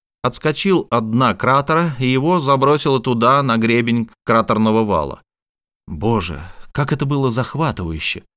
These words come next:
Прошлое! Прошлое! У меня немного кружилась голова, я чувствовал необыкновенную легкость, чуть ли не взлетал. Сердце колотилось во все убыстряющемся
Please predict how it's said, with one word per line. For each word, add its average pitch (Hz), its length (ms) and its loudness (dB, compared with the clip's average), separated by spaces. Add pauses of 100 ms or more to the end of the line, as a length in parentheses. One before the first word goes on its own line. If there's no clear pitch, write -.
(600)
Прошлое! - 720 -6 (500)
Прошлое! - 800 0 (600)
У 127 60 2
меня 143 200 4
немного 139 320 0
кружилась 123 420 0
голова, 117 600 0
я 90 200 -6
чувствовал 110 580 -2 (160)
необыкновенную 120 720 0
легкость, 117 720 -2 (320)
чуть - 200 -6
ли 107 80 2
не 110 120 4
взлетал. 113 640 -2 (680)
Сердце 127 480 0
колотилось 117 600 0
во 110 140 2
все 139 440 0
убыстряющемся 127 1040 0